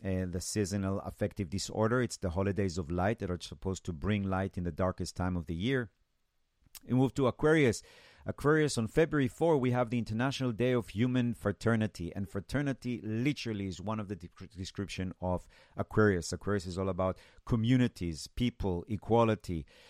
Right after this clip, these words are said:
Then on February thirteen, we have the World Radio Day. If you look at the tarot card of Aquarius, it's the Lady of the Star, and she's there sitting on an antenna. It's receiving information, giving information.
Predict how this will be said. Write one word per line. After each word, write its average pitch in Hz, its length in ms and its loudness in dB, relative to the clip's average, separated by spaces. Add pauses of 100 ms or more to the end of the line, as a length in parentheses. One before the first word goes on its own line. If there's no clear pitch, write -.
(220)
Then 135 160 6
on 127 140 6
February 123 420 6
thirteen, 117 720 4
we 110 160 2
have 107 200 2
the 104 100 4
World 110 360 4
Radio 127 480 2
Day. 92 240 0
If 90 100 -8
you 101 100 0
look 131 280 2
at 117 220 0
the 110 80 -2
tarot 127 280 0
card 117 400 0
of 104 320 -4 (220)
Aquarius, 135 720 0
it's 101 140 -4
the 101 100 -4
Lady 107 300 0
of 90 160 0
the 98 60 -6
Star, 131 420 2
and 104 200 -2
she's 107 280 -4
there 110 240 2
sitting 104 360 -4
on 101 80 0
an 92 120 0
antenna. 95 460 0
It's - 140 -10
receiving 110 520 -6
information, 101 640 -6
giving 98 320 0
information. 82 600 -6